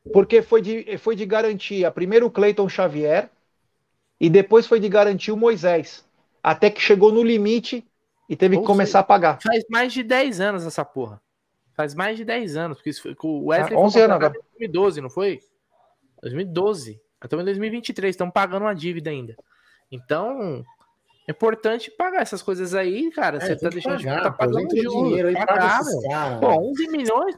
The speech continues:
Speaker 2: pô. Porra.
Speaker 3: É, fica enchendo, escutando
Speaker 2: Tem
Speaker 3: encheção de
Speaker 2: condições.
Speaker 3: saco,
Speaker 2: Tem
Speaker 3: né,
Speaker 2: questão
Speaker 3: meu?
Speaker 2: de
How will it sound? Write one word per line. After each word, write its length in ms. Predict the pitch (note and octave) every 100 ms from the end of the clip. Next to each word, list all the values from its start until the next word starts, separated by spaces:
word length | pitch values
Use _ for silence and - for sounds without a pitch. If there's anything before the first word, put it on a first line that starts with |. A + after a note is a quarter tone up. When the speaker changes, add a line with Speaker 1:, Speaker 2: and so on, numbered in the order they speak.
| -
Speaker 2:
pô. 260 | D#3 A2 A2 _ _ _ _ _ -
Porra. 440 | G3 E3 G#2+ G#2 _ _ _ C#3
Speaker 3:
É, 380 | D#3 F3 C#3+ B2+
fica 240 | F3 -
enchendo, 260 | - G#3 F#3+
escutando 360 | - F#3 G3+
Speaker 2:
Tem 80 | G#3
Speaker 3:
encheção 280 | - F#3 G3+
de 60 | G3
Speaker 2:
condições. 200 | - -
Speaker 3:
saco, 320 | C3+ D3+ -
Speaker 2:
Tem 120 | -
Speaker 3:
né, 60 | B2+
Speaker 2:
questão 200 | C3 G#2+
Speaker 3:
meu? 0 |
Speaker 2:
de 120 | G3